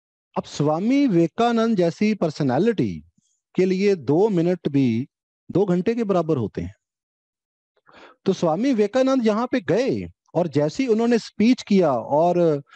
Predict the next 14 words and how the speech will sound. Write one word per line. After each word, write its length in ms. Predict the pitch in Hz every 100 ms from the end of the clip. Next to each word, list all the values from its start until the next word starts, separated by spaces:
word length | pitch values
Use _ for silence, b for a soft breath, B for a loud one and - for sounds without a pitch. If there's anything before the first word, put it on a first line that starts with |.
| b b _ -
जो 180 | 185
उन्होंने 320 | 196 202 202 185
एड्रेस 400 | 160 190 294 -
किया 280 | 233 220 196
वहां 240 | 175 170
पे 140 | 160 165
जाके, 360 | 160 147 165
"The 100 | 160
my 340 | 147 143 180 190
dear 200 | 165 180
brother 360 | 170 139 139 185
and 220 | 165 147 208
sisters," 400 | 208 220 117 - - _ _ _ _ _ _ _ _ _ -
तो 720 | 120 117 110 104 98 113